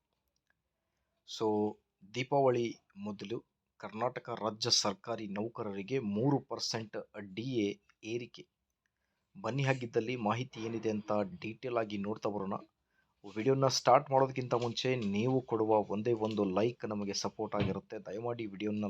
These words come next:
ಲೈಕ್ ಮಾಡಿ, ಅದರ ಜೊತೆಗೆ ನಮ್ಮ YouTube ಚಾನಲನ್ನು ಕೂಡ ಸಬ್ಸ್ಕ್ರೈಬ್ ಮಾಡಿಕೊಳ್ಳಿ ವೀಕ್ಷಕರೇ. ಅಖಿಲ ಭಾರತ ಬೆಲೆ ಸೂಚಾಂಕವನ್ನಾಧರಿಸಿ ರಾಜ್ಯ ಸರ್ಕಾರಿ ನೌಕರರಿಗೂ ಕೂಡ ಮೂರು ಪರ್ಸೆಂಟ್ ಡಿ ಎ ಹೆಚ್ಚಳವನ್ನು ಬಿಡುಗಡೆ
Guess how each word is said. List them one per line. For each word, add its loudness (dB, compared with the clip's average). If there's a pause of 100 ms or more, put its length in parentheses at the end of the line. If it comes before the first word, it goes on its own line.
(100)
ಲೈಕ್ -2
ಮಾಡಿ, 0
ಅದರ 4
ಜೊತೆಗೆ -4
ನಮ್ಮ -2
YouTube -4
ಚಾನಲನ್ನು -6
ಕೂಡ -6 (320)
ಸಬ್ಸ್ಕ್ರೈಬ್ -4
ಮಾಡಿಕೊಳ್ಳಿ -2 (200)
ವೀಕ್ಷಕರೇ. -10 (1600)
ಅಖಿಲ 4 (160)
ಭಾರತ 8 (300)
ಬೆಲೆ 0 (100)
ಸೂಚಾಂಕವನ್ನಾಧರಿಸಿ 4 (120)
ರಾಜ್ಯ 2
ಸರ್ಕಾರಿ 0 (140)
ನೌಕರರಿಗೂ -2
ಕೂಡ -2 (340)
ಮೂರು 0
ಪರ್ಸೆಂಟ್ -6 (320)
ಡಿ -4 (120)
ಎ 2
ಹೆಚ್ಚಳವನ್ನು 2 (140)
ಬಿಡುಗಡೆ 6